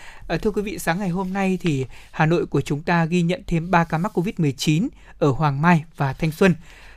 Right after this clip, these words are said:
Thì các ca mắc mới ở covid mười chín của thủ đô Hà Nội phân bố theo quận huyện: Hoàng Mai hai ca, Thanh Xuân một ca, thuộc chùm sàng lọc ở khu vực phong tỏa. Ờ, thông tin cụ thể thì, à, ba bệnh nhân mới ghi nhận như sau.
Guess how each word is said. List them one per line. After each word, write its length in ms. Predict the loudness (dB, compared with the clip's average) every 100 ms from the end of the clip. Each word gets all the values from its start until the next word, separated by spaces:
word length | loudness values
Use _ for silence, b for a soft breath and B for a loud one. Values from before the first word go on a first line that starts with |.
| -4 0
Thì 100 | 0
các 180 | 0
ca 80 | 0
mắc 200 | 0 2
mới 220 | 2 4
ở 80 | 6 8
covid 240 | 8 8
mười 140 | 4 2
chín 420 | 0 -2 -2 -4
của 120 | -6
thủ 100 | -2
đô 80 | 0
Hà 140 | 0
Nội 200 | 0 -2
phân 240 | -2 -2 0
bố 160 | -2
theo 100 | -2 -4
quận 140 | 0
huyện: 220 | 2 2 b b 0
Hoàng 240 | 2 4
Mai 140 | 2
hai 180 | 2 -2
ca, 220 | 0 -2
Thanh 160 | -2 -2
Xuân 220 | 0 0
một 180 | -2 2
ca, 180 | 2 2 B B B
thuộc 200 | 4 4 4
chùm 180 | 2
sàng 260 | 2 -2 0
lọc 240 | 0 -2 -8 -2
ở 120 | -2
khu 200 | 0 0
vực 160 | 0 -2
phong 140 | -4 4
tỏa. 240 | 4 4 B B B B B B -2
Ờ, 260 | 2 2
thông 240 | 2 0 2
tin 160 | 0
cụ 160 | 2 0
thể 260 | 4 4 4
thì, 200 | 0 2
à, 160 | 0 -2
ba 140 | 2 2
bệnh 160 | 2
nhân 160 | 0 2 2
mới 180 | 2
ghi 120 | 2 0
nhận 220 | -2 -2
như 100 | -2
sau. 360 | 2 4 2